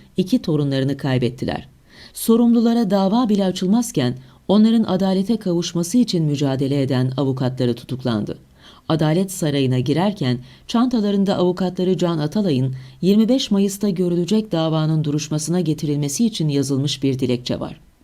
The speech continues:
Dört yıl önce, yedi Temmuz iki bin on sekiz Cumartesi günü. Çorlu'nun Vakıflar Köyü'nde yetmişlerine merdiven dayamış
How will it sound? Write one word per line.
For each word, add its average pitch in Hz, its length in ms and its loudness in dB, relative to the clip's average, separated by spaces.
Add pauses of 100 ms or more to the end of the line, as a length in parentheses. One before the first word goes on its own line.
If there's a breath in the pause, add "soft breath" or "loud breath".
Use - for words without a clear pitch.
(220)
Dört 175 260 0
yıl 135 80 2
önce, 123 380 0 (300 loud breath)
yedi 185 280 4
Temmuz 165 520 0
iki 165 240 -4
bin 165 100 4
on 196 140 0
sekiz 147 520 -4
Cumartesi 123 560 -2
günü. - 200 -6 (680 loud breath)
Çorlu'nun 208 540 4
Vakıflar 156 520 0
Köyü'nde 135 480 0 (280 loud breath)
yetmişlerine 185 680 0
merdiven 170 540 0
dayamış 131 500 0